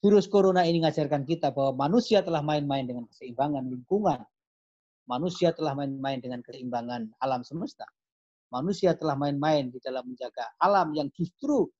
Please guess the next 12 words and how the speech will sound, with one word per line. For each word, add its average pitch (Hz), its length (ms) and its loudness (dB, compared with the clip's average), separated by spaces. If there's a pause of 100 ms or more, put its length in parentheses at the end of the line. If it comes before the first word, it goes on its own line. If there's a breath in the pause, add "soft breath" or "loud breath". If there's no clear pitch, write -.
(120)
manusia 151 400 0
sendiri 170 600 -2 (320)
yang, 147 320 0 (540)
eh, 139 500 -2 (120)
telah 151 200 -2
menerima 151 460 0
amanat 135 380 -6
untuk 131 200 -12
menjaganya 110 520 -14
itu. 104 200 -20 (840)
Nah, - 200 -14
ini. 156 220 -4